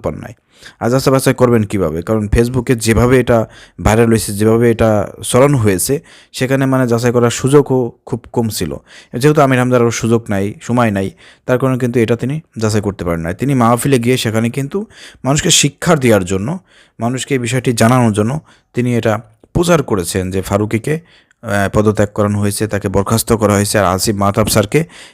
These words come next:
এখানে উপদেষ্টা বানানো হয়েছে। কেন ফারুকীকে মানে বরখাস্ত করা হলো, উপদেষ্টা থেকে কেন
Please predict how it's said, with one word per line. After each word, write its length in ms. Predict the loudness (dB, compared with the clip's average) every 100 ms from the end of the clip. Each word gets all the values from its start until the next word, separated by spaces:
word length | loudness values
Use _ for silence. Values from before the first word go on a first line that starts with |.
| -16
এখানে 320 | -10 -6 -4
উপদেষ্টা 440 | -4 -2 -2 -2 0
বানানো 320 | 2 2 0
হয়েছে। 320 | -2 -2 -4 -6 -14 -20 _
কেন 280 | 0 2 2
ফারুকীকে 600 | 2 0 -2 -4 0 0 0 _ _ _ _ -2
মানে 220 | 0 2
বরখাস্ত 420 | 2 2 0 0
করা 200 | 2 2
হলো, 260 | 2 0 0 -4 _ _ _ _ _
উপদেষ্টা 400 | -2 0 0 0
থেকে 200 | -2 -2
কেন 180 | 0 2